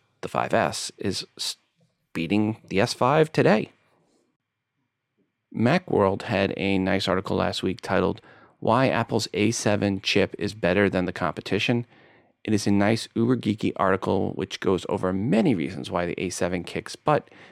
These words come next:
and is able to run more calculations simultaneously versus the comp, making it more efficient, thus using less power. So yes, it's more powerful, but uses less power than the comp. And the article mentions the M seven coprocessor.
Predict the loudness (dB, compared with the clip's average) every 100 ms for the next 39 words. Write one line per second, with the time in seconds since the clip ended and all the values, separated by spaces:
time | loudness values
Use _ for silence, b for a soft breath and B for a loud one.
0 | B 0 0 0 -2 -2 -4 -6 -2 -2
1 | 0 -4 -4 -6 -4 -6 -6 -8 -8 -6
2 | -6 -2 2 4 2 0 0 -2 -4 -6
3 | -6 -2 -2 -2 B B -2 2 6 6
4 | 6 4 4 4 2 0 -2 0 0 0
5 | -2 -2 -4 -2 -4 -4 -2 2 2 0
6 | -8 b b b b -8 -2 0 0 -4
7 | -10 -4 -2 0 0 0 0 -2 0 0
8 | 0 -2 -6 -4 -4 -4 -6 -8 -6 0
9 | 2 2 -2 -6 -8 -6 -6 -8 -20 b
10 | b b b b b _ _ _ 2 4
11 | 4 2 0 0 0 -2 -2 -4 -2 -4
12 | -2 -4 -2 -4 -4 0 0 2 0 0
13 | -2